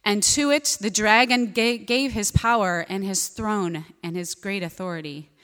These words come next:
One of its heads seemed to have a mortal wound,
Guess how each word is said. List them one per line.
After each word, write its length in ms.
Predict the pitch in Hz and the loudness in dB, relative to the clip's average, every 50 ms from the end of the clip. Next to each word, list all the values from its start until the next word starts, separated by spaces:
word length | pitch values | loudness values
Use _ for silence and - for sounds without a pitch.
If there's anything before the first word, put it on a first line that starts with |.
| _ _ _ _ _ _ _ _ _ _ _ _ _ _ _ _ | _ _ _ _ _ _ _ _ _ _ _ _ _ _ _ _
One 240 | - 220 226 247 269 | 2 4 6 6 6
of 80 | 277 240 | 6 2
its 160 | 233 - - | 2 0 0
heads 500 | - 240 254 240 240 247 254 247 262 247 | -2 2 4 4 4 4 2 0 0 0
seemed 320 | - - 262 247 254 269 | 0 0 0 2 0 2
to 80 | 269 247 | 2 2
have 220 | 220 220 220 202 | 2 4 2 4
a 80 | 202 214 | 4 2
mortal 420 | 208 208 208 214 220 220 214 214 | 0 2 2 2 2 2 2 0
wound, 540 | 202 208 233 240 220 190 175 170 170 165 165 | 0 0 0 0 0 -2 -2 -4 -4 -6 -8